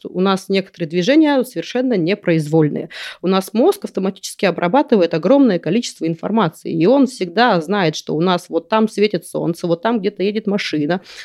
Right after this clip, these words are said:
значит, там что-то ещё вокруг нас, очень много каких-то движущихся объектов, и всегда наши мышцы примерно настраиваются на какую-то историю. Вы знаете, вот, э, мне очень нравится идея о том, чтобы понять, у человека вообще существует свобода воли или не существует у человека свободы воли.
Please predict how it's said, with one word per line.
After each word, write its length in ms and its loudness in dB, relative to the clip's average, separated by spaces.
значит, 260 -6
там 160 0
что-то 280 -4
ещё 220 -2
вокруг 300 -4
нас, 120 -10
очень 200 -6
много 140 -2
каких-то 200 -8
движущихся 640 -4
объектов, 320 -4
и 140 -8
всегда 340 -4
наши 280 -2
мышцы 440 -2
примерно 640 4
настраиваются 720 0
на 60 -2
какую-то 400 -2
историю. 380 0
Вы 80 -4
знаете, 320 0
вот, 220 -6
э, 240 -2
мне 160 2
очень 180 0
нравится 300 2
идея 360 4
о 20 -2
том, 420 2
чтобы 440 0
понять, 360 4
у 80 -8
человека 380 4
вообще 240 2
существует 500 4
свобода 380 4
воли 220 6
или 200 0
не 140 8
существует 460 0
у 40 -2
человека 300 -4
свободы 360 2
воли. 280 0